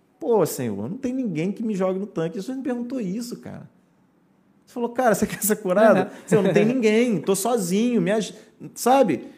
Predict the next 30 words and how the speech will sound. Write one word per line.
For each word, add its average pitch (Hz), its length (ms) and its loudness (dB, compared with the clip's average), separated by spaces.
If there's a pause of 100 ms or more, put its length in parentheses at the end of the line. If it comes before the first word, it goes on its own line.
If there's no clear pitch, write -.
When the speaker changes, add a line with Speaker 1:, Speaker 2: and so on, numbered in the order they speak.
Speaker 1:
Então, 240 300 2
é 220 340 2
essa, 220 380 2
é 180 120 4
essa, 202 680 4 (380)
essa 180 240 0
soli-, 190 440 2 (100)
solidão 185 680 4
que 180 100 0
é - 20 4
diferente 180 320 -4
de 185 60 -12
solitude. 185 680 -4 (140)
Speaker 2:
Sim. 143 400 -6 (400)
Speaker 1:
Eu, 170 160 0
eu 190 120 4
gosto - 260 2
de 160 80 -10
solitude. 127 540 -2
O 110 40 -14
que 170 60 -12
que 175 100 -6
é 190 40 -2
solitude? 160 480 -2
É 127 40 0
a - 20 -4
capacidade 151 580 -2
de 156 80 -10
estar 180 220 -6
só. 156 380 -6